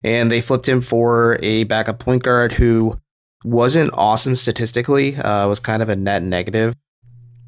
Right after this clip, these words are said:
um, when he was on the floor in the season before he came to Cleveland, and he just kinda came in and was, like, lightning in a bottle right away. Like, I think just for me, I'm like, I, I was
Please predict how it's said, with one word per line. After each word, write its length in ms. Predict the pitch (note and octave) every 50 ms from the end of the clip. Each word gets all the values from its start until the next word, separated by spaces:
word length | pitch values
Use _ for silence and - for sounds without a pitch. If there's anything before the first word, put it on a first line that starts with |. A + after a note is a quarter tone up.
| - - - - - - - - -
um, 360 | - B2+ B2 B2 B2+ C3 C3
when 100 | C3 C3
he 80 | C3+ C#3
was 100 | C#3 B2+
on 120 | C#3 C3
the 60 | C3 B2+
floor 420 | - - C3+ C3+ C3+ C3+ C#3 C3
in 140 | - - A#2+
the 80 | B2 A#2+
season 280 | - B2+ B2 B2 B2+
before 220 | A#2+ A#2 - A#2+ A#2
he 60 | B2
came 160 | B2 B2 A#2+
to 60 | A#2+
Cleveland, 420 | - - B2+ B2 A#2+ C3 C3+ B2 A2+
and 120 | A2 G#2+
he 120 | A#2 A#2 A#2
just 160 | A#2 - -
kinda 180 | C3 A#2 B2
came 220 | A#2+ - B2+ A2 A2
in 100 | A2 A#2
and 100 | A#2 A2+
was, 140 | G#2+ G#2 A2+
like, 100 | G2 -
lightning 300 | F#2+ G2 G2+ F#2+ G#2+ A2
in 80 | A2
a 40 | G2
bottle 280 | F2+ F#2 F#2+ G#2 G#2+ G2+
right 180 | F#2+ G2 F#2+
away. 280 | F2+ E2+ F#2+ G#2 G#2 F#2+
Like, 320 | F2 F2 F2 - - - - _ _ _ - - - - - - - - - - - - - - - - -
I 100 | - B2
think 180 | B2 C#3 C#3+ C3+
just 140 | D#3+ C#3+ -
for 100 | - A#2
me, 120 | A2+ A#2+
I'm 120 | A#2+ G#2+ G#2
like, 180 | G2 F#2+ F#2
I, 260 | F#2 F#2+ F2+ F2 G2 A2
I 40 | G#2+
was 320 | A2 A2 G#2 G#2+ -